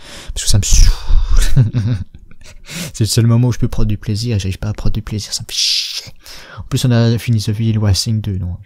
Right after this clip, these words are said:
euh, c'est la merde. Ah bon, voilà. Si vous avez des questions, n'hésitez pas. Et à vous, euh, à, à chaque fois, je, j'arrive pas à le dire. À vous abonner à la chaîne, <laughs> si le contenu vous plaît. Voilà.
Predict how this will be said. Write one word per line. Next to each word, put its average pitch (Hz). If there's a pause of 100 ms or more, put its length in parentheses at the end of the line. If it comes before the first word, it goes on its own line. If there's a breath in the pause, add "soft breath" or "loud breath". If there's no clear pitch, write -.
euh, 117
c'est -
la -
merde. 110 (840)
Ah 90
bon, - (340)
voilà. 110 (640 loud breath)
Si 107
vous 107
avez 110
des 104
questions, 107
n'hésitez 110
pas. - (260)
Et 175
à 240
vous, 151
euh, 123 (240)
à, 113 (460)
à 110
chaque 127
fois, -
je, 101
j'arrive -
pas 156
à 127
le 110
dire. 104 (340 loud breath)
À 120
vous 107
abonner 113
à 98
la 98
chaîne, 104 (160)
<laughs> 151
si -
le 113
contenu 113
vous 98
plaît. 101 (340)
Voilà. 98